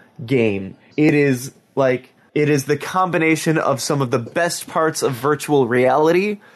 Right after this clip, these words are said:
and it is lightsabers, and it is the most accurate feel for a lightsaber you are ever going to have,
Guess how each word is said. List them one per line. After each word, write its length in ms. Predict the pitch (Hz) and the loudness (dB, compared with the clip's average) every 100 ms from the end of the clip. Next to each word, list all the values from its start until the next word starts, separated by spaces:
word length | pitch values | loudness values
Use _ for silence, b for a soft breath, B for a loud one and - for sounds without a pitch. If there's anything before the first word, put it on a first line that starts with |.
| B B B | B B B
and 300 | 139 135 135 | -2 0 0
it 240 | 127 135 123 | 2 2 4
is 220 | 120 104 | 2 0
lightsabers, 1040 | 110 107 131 165 - 185 175 170 190 190 - B B | -2 -2 0 0 0 0 2 4 2 2 -4 B B
and 160 | 143 135 | -2 0
it 120 | 131 | 2
is 180 | 131 127 | 0 0
the 100 | 131 | -2
most 340 | 135 131 131 - | 0 0 -2 -10
accurate 680 | 113 151 175 185 180 185 - _ | -4 -4 -2 0 2 2 -2 _
feel 640 | - - - 175 175 185 175 | -20 -16 -6 0 2 4 2
for 240 | 147 151 | 0 0
a 40 | 131 | 2
lightsaber 800 | 123 147 160 - 175 165 160 165 123 | 2 2 0 0 0 2 2 2 0
you 160 | 135 | 0
are 200 | 127 127 - | 0 -2 -4
ever 320 | 160 175 160 175 | -4 -2 0 0
going 320 | 160 170 147 | 0 0 0
to 80 | 131 | -4
have, 580 | - 170 180 220 196 | -4 -4 0 0 -2